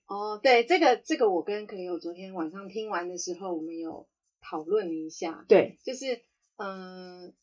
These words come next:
Speaker 1: 像前面 Cleo 有讲到说他，他，他觉得青峰，嗯，常写出来的歌，常常很多时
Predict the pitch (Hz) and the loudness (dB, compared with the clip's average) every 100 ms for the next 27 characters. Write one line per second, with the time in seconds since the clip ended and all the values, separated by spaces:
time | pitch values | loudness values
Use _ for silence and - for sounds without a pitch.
0 | _ _ _ _ _ - 330 277 254 - | _ _ _ _ _ -2 2 2 2 0
1 | 214 254 269 240 208 196 - _ - 220 | 0 -2 -4 -6 -8 -12 -14 _ -4 0
2 | 226 208 185 175 175 170 202 202 208 196 | 0 0 -2 -4 -4 -2 -2 -4 -6 -8
3 | 196 233 220 220 220 - - 240 233 240 | -6 -6 -8 -10 -16 -20 -6 0 0 0
4 | 285 277 214 202 226 226 233 226 233 240 | -6 -4 -4 -4 -8 -8 -10 -10 -14 -18
5 | _ _ _ _ _ 214 208 196 185 180 | _ _ _ _ _ -8 -8 -10 -12 -10
6 | 180 180 _ _ - 262 294 - _ - | -10 -12 _ _ -2 0 0 -4 _ 0
7 | 262 190 - 320 269 190 190 185 - 208 | 4 4 4 2 2 0 -4 -6 -4 -4
8 | 196 196 196 196 220 220 240 233 190 165 | -4 -8 -10 -10 -12 -6 -6 -6 -6 2
9 | 226 233 - 170 | 2 0 -4 -8